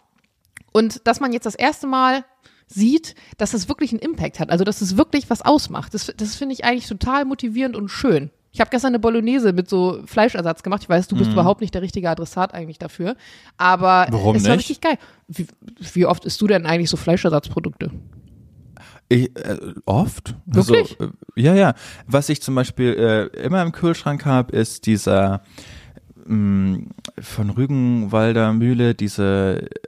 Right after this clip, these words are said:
Speaker 2: diese Frikadellen, die finde ich super geil.
Speaker 1: Mhm.
Speaker 2: Oder was ich auch oft mache, ist so dieses Schnitzel, was du dir einfach kurz in der Pfanne dann
Speaker 1: Ah, dieses Cordon Bleu
Speaker 2: rausbrätst.
Speaker 1: von Va-, Wales oder wie auch immer man die ausspricht. Wales. Ich habe keine Ahnung, wie man die ausspricht.
Speaker 2: Nee, nicht, nicht Cordon Bleu, sondern einfach dieses,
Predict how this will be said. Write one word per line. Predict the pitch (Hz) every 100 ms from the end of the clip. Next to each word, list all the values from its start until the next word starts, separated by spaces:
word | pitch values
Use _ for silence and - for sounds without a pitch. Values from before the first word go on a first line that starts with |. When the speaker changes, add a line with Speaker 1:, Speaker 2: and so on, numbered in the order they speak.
| - - -
Speaker 2:
diese | 110 -
Frikadellen, | - 110 101 92 104 151
die | 175
finde | - 139 139
ich | -
super | 135 135 127
geil. | 123 120 123
Speaker 1:
Mhm. | 135 - - - -
Speaker 2:
Oder | 117 113 101
was | 107 -
ich | 110 -
auch | 107
oft | - 120 - - -
mache, | 104 107 107
ist | 98 -
so |
dieses | 98 - 92 -
Schnitzel, | - 127 - 110
was | 104
du | 104
dir | 101
einfach | 107 -
kurz | 101
in | -
der | 98
Pfanne | - 113
dann | 127 208
Speaker 1:
Ah, | 208
dieses | 190 -
Cordon | 185 180 185
Bleu | 175
Speaker 2:
rausbrätst. | 170
Speaker 1:
von | 180 165 156 165
Va-, | 156 165 170
Wales | 156 180 180 -
oder | 165
wie | 156
auch | 170
immer | 170
man | 151
die | 143
ausspricht. | 147 - 147 160
Wales. | 151 165 170 165
Ich | -
habe |
keine | - 214 165
Ahnung, | 160 151
wie |
man | 156
die | 139
ausspricht. | 147 - -
Speaker 2:
Nee, | 143
nicht, | 180 196 - -
nicht | 156
Cordon | 180 160
Bleu, | 151
sondern | 147 120
einfach | 127
dieses, | 120 120 107 -